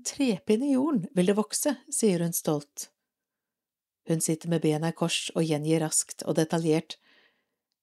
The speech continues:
Når grønnsakene og frukten er modne, kommer tanten og hjelper med sylting og tørking.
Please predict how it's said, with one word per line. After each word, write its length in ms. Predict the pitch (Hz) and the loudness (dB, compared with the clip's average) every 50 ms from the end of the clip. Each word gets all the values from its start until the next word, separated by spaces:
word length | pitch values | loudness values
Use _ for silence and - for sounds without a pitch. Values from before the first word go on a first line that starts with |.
| _ _ _ | _ _ _
Når 180 | 165 170 170 160 | 4 4 6 6
grønnsakene 640 | 190 196 180 160 - - 170 160 160 - 180 175 190 | 6 6 6 4 2 0 0 0 0 -2 0 2 2
og 80 | 190 - | 2 2
frukten 340 | 175 151 - - _ - 175 | 0 -2 -2 -2 _ 0 0
er 80 | 180 196 | 2 2
modne, 380 | 208 208 170 151 - 175 214 240 | 0 0 -2 -2 0 0 0 0
kommer 240 | - 170 156 156 151 | 0 -2 -2 -2 -4
tanten 480 | - - 202 185 156 - _ 208 226 | -2 -2 -2 -2 -2 -6 _ -2 0
og 80 | 226 190 | 2 2
hjelper 320 | 175 151 151 - 160 151 | 2 0 0 -2 -2 -2
med 100 | 160 156 | -2 -2
sylting 380 | - - 190 165 - - 156 160 | 0 0 0 -2 0 -4 -2 -2
og 140 | 175 175 - | -2 0 2
tørking. 400 | 208 185 175 - 196 233 277 269 | 0 0 2 4 4 4 4 2